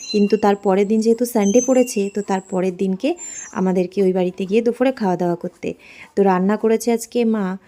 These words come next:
বেগুন ভাজা, মোচা, আর তার সাথে আছে মূলো দিয়ে ডাল, আর তার সাথে চিকেন। তো শীতের সময় বলে মা ধনেপাতা দিয়েই কিন্তু চিকেনটা রান্না করেছে।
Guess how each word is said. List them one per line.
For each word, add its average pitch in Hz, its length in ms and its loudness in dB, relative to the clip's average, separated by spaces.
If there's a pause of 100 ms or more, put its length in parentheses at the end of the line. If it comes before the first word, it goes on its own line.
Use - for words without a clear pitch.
(280)
বেগুন 202 380 2
ভাজা, 226 360 0
মোচা, 190 760 0 (440)
আর 180 360 -2
তার 185 140 -2
সাথে 208 340 -4
আছে 214 260 -2
মূলো 190 320 0
দিয়ে 214 260 -2
ডাল, 196 340 -4 (220)
আর 175 400 -8 (120)
তার 180 140 -6
সাথে 185 400 -4 (360)
চিকেন। 180 400 -6 (320)
তো 208 80 0
শীতের 214 300 0
সময় 233 380 2
বলে 214 280 2
মা 190 160 -2
ধনেপাতা 190 500 -2
দিয়েই 202 220 0
কিন্তু 208 280 -2
চিকেনটা 190 440 -6
রান্না 180 300 -4
করেছে। 170 460 -8